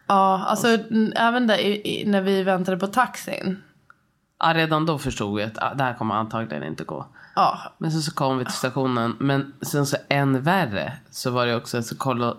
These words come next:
Speaker 2: kollade vi alla tågen. Och så var ju alla fulla.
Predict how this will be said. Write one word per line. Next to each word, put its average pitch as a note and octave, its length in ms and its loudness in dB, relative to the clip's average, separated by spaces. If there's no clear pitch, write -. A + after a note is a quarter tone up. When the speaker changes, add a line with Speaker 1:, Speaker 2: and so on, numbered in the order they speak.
Speaker 2:
kollade C#3 560 0
vi C3+ 280 2
alla A2+ 540 0
tågen. A2 540 0
Och D3+ 100 -4
så C#3+ 100 -2
var B2+ 80 -2
ju A#2+ 60 -2
alla A2 240 -2
fulla. B2 400 -4